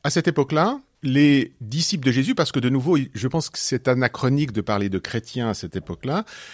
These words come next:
ces fameux disciples de Jésus, eh bien, se rattachent à des communautés juives. Alors, ils vivent peut-être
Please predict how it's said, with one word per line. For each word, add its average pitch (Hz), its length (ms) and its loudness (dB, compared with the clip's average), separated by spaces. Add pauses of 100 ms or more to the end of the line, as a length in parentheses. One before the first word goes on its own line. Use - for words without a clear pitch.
(200)
ces - 240 -4
fameux 139 340 4
disciples 139 580 -4
de 113 120 2
Jésus, 110 540 0 (280)
eh 107 60 -10
bien, 160 180 2
se - 140 2
rattachent 170 680 2
à 135 120 2
des 127 120 0
communautés 143 520 2
juives. 139 420 -6 (180)
Alors, 95 160 2
ils 110 120 0
vivent 117 260 -2
peut-être 120 360 0